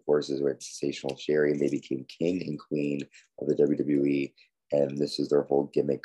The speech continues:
leading up to WrestleMania seven. Savage attacks from behind, but Warrior drops him and lands an atomic drop. Warrior tosses Savage onto Sensational Sherri in the ring.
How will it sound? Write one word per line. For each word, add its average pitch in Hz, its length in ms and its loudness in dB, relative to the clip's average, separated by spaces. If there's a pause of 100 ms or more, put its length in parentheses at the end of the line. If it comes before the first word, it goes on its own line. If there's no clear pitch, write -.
leading 69 380 -2
up - 180 0
to - 120 -4
WrestleMania 71 600 -2
seven. 80 500 4 (440)
Savage 87 420 6
attacks 78 360 0
from 78 100 0
behind, 76 420 2
but 76 80 2
Warrior 73 400 2
drops 71 420 -2
him 76 120 -8
and 71 100 -2
lands 71 180 -4
an 71 140 -8
atomic 71 420 -4
drop. 80 380 4 (540)
Warrior 78 300 2
tosses 73 460 -2
Savage 71 400 0
onto 71 200 -2
Sensational 71 640 -6
Sherri 71 440 2
in 71 100 -4
the 69 140 -6
ring. 82 380 2